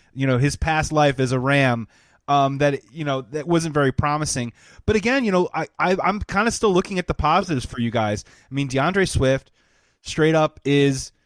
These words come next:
you know, an R B one in fantasy. He's a two-way player. I think he's obviously, him and Goff have this fantastic chemistry going. He can kinda lean on him.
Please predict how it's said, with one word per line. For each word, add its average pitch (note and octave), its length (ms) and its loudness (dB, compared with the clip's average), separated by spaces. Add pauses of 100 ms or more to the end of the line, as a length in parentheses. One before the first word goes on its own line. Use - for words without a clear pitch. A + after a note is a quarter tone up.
(280)
you C#3 100 -4
know, C#3 160 0
an C#3 80 -2
R C#3 240 2
B F#3 160 2
one D#3 240 2
in F3+ 80 -2
fantasy. B2+ 600 -2 (200)
He's D3+ 200 -4
a A#2+ 60 -8
two-way F#3 460 0
player. A2+ 520 -2 (440)
I D#3 80 0
think E3 240 -4
he's E3 200 -6
obviously, D3+ 540 0
him E3+ 220 0
and D3 160 -4
Goff D3+ 260 2
have C3 140 -4
this A#2 220 -6
fantastic D3 640 -4
chemistry D3 420 -6
going. B2+ 300 -2
He C3+ 80 -4
can B2+ 100 -8
kinda D#3 300 -2
lean C3+ 240 0
on A2+ 160 -2
him. B2 240 -4